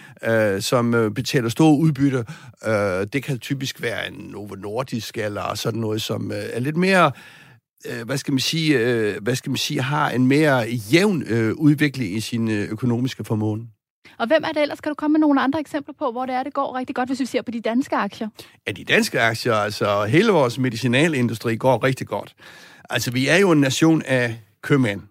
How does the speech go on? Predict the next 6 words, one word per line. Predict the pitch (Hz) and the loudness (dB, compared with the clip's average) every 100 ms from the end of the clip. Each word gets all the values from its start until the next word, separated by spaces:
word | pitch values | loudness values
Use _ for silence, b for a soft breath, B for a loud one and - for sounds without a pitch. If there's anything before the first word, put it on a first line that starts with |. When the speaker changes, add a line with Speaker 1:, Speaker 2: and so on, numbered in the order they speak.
| _ _ | _ _
Speaker 1:
øh, | 110 107 107 107 110 110 110 110 113 - | 0 2 2 2 2 2 2 0 -4 -2
og, | 113 113 107 104 101 | 0 0 -2 -6 -4
øh, | 107 110 | -4 -4
så, | 107 135 123 | -2 2 2
øh, | 117 120 110 - | 4 4 2 0
medicinal. | 113 113 117 117 123 113 | -2 0 0 0 0 -2